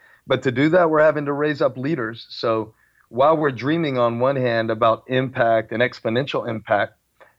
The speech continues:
and all of the numeric goals and the geographical reach we wanna have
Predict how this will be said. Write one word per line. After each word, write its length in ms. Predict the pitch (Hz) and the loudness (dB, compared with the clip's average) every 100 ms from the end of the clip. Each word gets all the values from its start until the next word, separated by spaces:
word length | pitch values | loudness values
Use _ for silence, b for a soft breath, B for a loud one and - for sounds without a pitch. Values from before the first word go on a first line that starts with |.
| _ | _
and 460 | 120 113 110 110 113 | 0 2 2 0 0
all 220 | 123 127 123 | 2 4 4
of 100 | 113 | 0
the 80 | |
numeric 560 | 113 110 117 120 123 - | -2 0 2 2 0 -4
goals 440 | 120 117 120 120 | -2 0 0 -4
and 280 | 110 98 98 b b b b | -6 -8 -12 b b b b
the 60 | 107 | -8
geographical 680 | 113 117 123 120 120 120 123 | -2 0 2 2 0 -4 -2
reach 240 | 120 113 | -2 -4
we 80 | 123 | -4
wanna 200 | 117 113 | -2 0
have 340 | 113 113 113 | 2 2 0